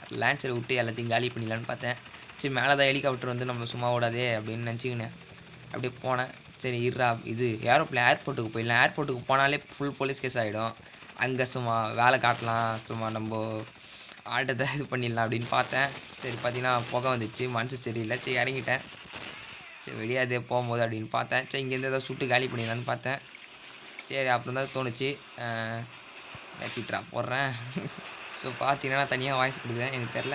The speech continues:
So, பார்த்தீங்கன்னா, ஆ, இது. So, friends, பார்த்தீங்கன்னா, sky ஃபால்னு போடுங்க. Sky ஃபால்னு போட்டிங்கன்னா, பயபுள்ள அப்படியே வானத்துலேருந்து அப்படியே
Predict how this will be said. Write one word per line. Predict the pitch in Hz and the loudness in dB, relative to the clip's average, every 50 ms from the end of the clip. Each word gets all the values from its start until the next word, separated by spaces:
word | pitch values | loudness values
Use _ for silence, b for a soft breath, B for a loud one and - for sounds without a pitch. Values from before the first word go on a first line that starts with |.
| - - - | -4 -6 -8
So, | - - 117 113 117 | -6 -4 -4 -4 0
பார்த்தீங்கன்னா, | - 127 127 127 - 123 123 127 131 135 131 127 127 - - - - - - - - - - - - - - - - - | 0 0 0 0 -2 -4 -2 -2 -2 -2 -2 -4 -6 -8 -10 -12 -12 -12 -12 -10 -10 -10 -10 -10 -10 -10 -10 -8 0 6
ஆ, | - 147 160 170 170 170 165 160 156 147 143 131 123 | 10 12 12 12 12 12 12 12 12 12 12 12 10
இது. | 120 135 156 156 131 110 123 - - - - - - - - - - - - - - | 8 4 4 4 4 4 2 -4 -10 -16 -12 -10 -12 -12 -12 -18 -20 -20 -20 -14 0
So, | - 180 180 | 4 4 6
friends, | 165 170 180 196 202 - | 6 6 6 6 6 8
பார்த்தீங்கன்னா, | - 175 165 - 180 180 185 | 8 8 8 8 8 8 10
sky | 185 - - - - 185 185 202 | 8 8 6 8 10 10 10 10
ஃபால்னு | 196 - 180 160 156 156 160 160 | 8 10 12 12 12 12 10 6
போடுங்க. | 160 147 139 135 127 131 147 | 6 6 4 6 6 6 6
Sky | 156 - - 160 156 156 165 | 6 4 4 6 6 6 6
ஃபால்னு | 175 - 170 160 156 156 160 | 6 8 10 10 10 10 4
போட்டிங்கன்னா, | 156 - 139 131 139 143 151 151 | 2 2 2 2 4 4 4 6
பயபுள்ள | - 135 139 151 147 147 143 135 | 10 10 10 10 8 8 6 6
அப்படியே | 131 139 139 135 | 6 6 6 8
வானத்துலேருந்து | 127 127 135 143 139 127 120 123 127 127 | 8 8 8 8 4 2 2 4 4 4
அப்படியே | 123 127 127 131 | 4 4 4 4